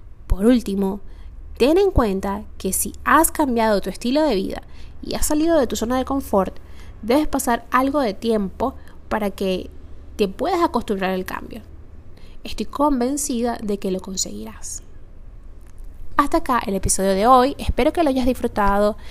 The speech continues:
espero que te haya servido de algo y si te identificaste con alguna de las cosas que te dije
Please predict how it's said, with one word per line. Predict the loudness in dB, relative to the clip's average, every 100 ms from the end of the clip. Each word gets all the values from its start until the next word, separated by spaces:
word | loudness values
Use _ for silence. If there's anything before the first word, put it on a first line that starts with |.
| 0 0
espero | 0 4 6 10 8 8
que | 4 2 -2
te | -2
haya | 2 2
servido | 0 0 2 4
de | 4 4
algo | 4 2 2 0 -4 -14 0
y | 4
si | 6
te | 6
identificaste | 4 2 -2 0 4 4 4 2
con | 2 2
alguna | 2 2 0
de |
las | 0 2
cosas | 2 2 -2
que | -4
te | -2
dije | 0 -2 -2 -4